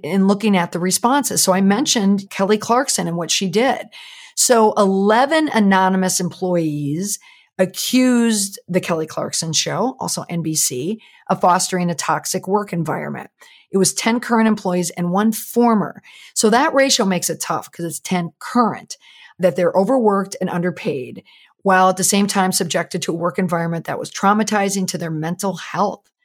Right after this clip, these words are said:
Sound familiar? So the report described employees as lower level staffers who said they needed to take on additional jobs such as babysitting dog walkers and Uber Eats drivers just to get by financially.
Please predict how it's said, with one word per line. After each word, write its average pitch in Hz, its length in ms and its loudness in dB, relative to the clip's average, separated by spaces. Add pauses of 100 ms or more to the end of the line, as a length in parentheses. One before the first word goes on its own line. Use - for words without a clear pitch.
(120)
Sound - 280 -12
familiar? 180 460 -6 (440)
So - 180 4
the 196 120 2
report 226 480 2
described 190 420 2
employees 185 460 -2
as 160 180 -4
lower 185 320 4
level 226 300 2
staffers 170 640 -2 (280)
who 220 80 -2
said 202 200 2
they 190 100 2
needed 196 300 2
to 208 80 -2
take 180 500 -4
on 180 240 -2
additional 175 460 -2
jobs 170 360 2
such 165 200 -4
as 151 100 -12
babysitting 185 500 -2
dog 165 260 0
walkers 165 360 -2
and 160 100 -4
Uber 175 260 -2
Eats 202 220 -2
drivers 156 540 -2 (400)
just 233 220 0
to 226 80 -4
get 202 200 -2
by 165 280 0
financially. 156 800 -4